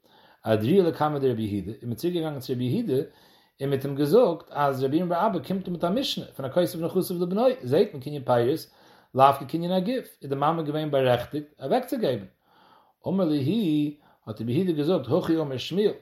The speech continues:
זי איינע דומה למשנה תענית. די מעשה דו מיט דער שמיעאל בר אבא אין דער דומה צו דער משנה.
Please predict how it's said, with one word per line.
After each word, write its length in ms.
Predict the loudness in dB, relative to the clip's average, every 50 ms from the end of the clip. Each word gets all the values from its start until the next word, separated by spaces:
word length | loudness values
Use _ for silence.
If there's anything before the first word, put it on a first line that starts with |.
| -12 _
זי 480 | -10 -8 -6 -4 -2 0 0 0 0 -2
איינע 260 | -4 -4 -2 -2 -4
דומה 380 | 0 0 2 2 2 0 -2 -2
למשנה 360 | -4 -4 -6 -8 -8 -10 -10 -4
תענית. 360 | -4 -2 -2 -2 -4 -6 -10 -14 _ _ _ _ -20 _ _ _ _ 2
די 160 | 4 4 4
מעשה 440 | 4 4 2 4 2 2 0 -2 -4
דו 260 | -2 0 0 0 0
מיט 100 | -2 -4
דער 80 | -6 -8
שמיעאל 260 | -6 -4 -6 -4 -2
בר 240 | -2 0 2 2 0
אבא 140 | 2 0 -2
אין 220 | -2 -2 -4 -6
דער 360 | -4 -4 -2 0 0 0 0
דומה 140 | -2 -4 -6
צו 120 | -6 -6
דער 120 | -4 -2 -2
משנה. 320 | 0 -2 -2 -4 -10 -12